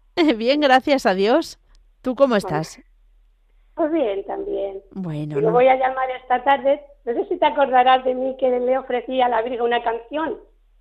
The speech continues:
Speaker 2: Ay, sí, que cantaste de maravilla.
Speaker 1: Bueno, <laughs> no lo sé.
Speaker 2: Ujú.
Speaker 1: En fin, digo, voy a llamar esta tarde y he tenido suerte y me la he cogido enseguida.
Speaker 2: Pues
Speaker 1: Gracias.
Speaker 2: mira. <laughs>
Speaker 1: Bien.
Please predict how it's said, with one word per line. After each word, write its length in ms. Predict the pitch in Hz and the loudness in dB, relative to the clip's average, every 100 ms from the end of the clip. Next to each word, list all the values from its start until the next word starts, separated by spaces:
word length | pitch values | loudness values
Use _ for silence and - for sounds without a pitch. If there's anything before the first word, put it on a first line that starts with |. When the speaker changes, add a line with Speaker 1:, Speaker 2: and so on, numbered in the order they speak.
| _ - | _ -2
Speaker 2:
Ay, 260 | 262 302 | 2 2
sí, 240 | - 208 226 | 2 -2 0
que 120 | 208 | 2
cantaste 440 | 175 170 175 - 220 | 2 4 2 2 2
de 140 | 214 | 2
maravilla. 680 | 208 175 165 247 294 170 151 _ _ _ _ | 4 4 2 2 2 2 -2 _ _ _ _
Speaker 1:
Bueno, 460 | 226 269 277 208 - _ - | -2 -2 -2 -6 -10 _ -18
<laughs> 220 | - - | -16 -4
no 180 | 269 262 | -4 -2
lo 120 | 262 | -8
sé. 200 | - 180 _ _ - | -8 -16 _ _ -14
Speaker 2:
Ujú. 240 | 220 202 196 | -8 -2 2
Speaker 1:
En 220 | 214 254 | 2 2
fin, 200 | 269 220 - _ _ _ 226 | 0 0 -6 _ _ _ -2
digo, 180 | 240 269 | 0 2
voy 160 | 302 | 2
a 80 | 285 | 2
llamar 280 | 247 240 233 | 0 -2 -4
esta 300 | 233 - 220 | -6 -6 -4
tarde 500 | 254 269 302 311 523 | -4 -4 -6 -6 -4
y 80 | 247 | -6
he 40 | 233 | -4
tenido 320 | - 247 254 262 | -4 -2 -2 -2
suerte 320 | 277 277 277 | -2 -2 -2
y 240 | 349 285 240 | -4 -4 -4
me 120 | 214 | -4
la 100 | 440 | -6
he 80 | - | -8
cogido 300 | 220 220 220 | -8 -8 -8
enseguida. 480 | 214 214 190 185 180 | -10 -12 -12 -8 -6
Speaker 2:
Pues 120 | 180 | -4
Speaker 1:
Gracias. 380 | 170 160 190 - _ _ | -4 -6 -8 -10 _ _
Speaker 2:
mira. 460 | 359 302 240 208 208 | 0 2 0 -2 -8
<laughs> 0 | 214 226 - - - - - - _ 254 | -10 -12 -14 -18 -20 -20 -20 -20 _ -10
Speaker 1:
Bien. 360 | 214 226 180 | -2 -2 -2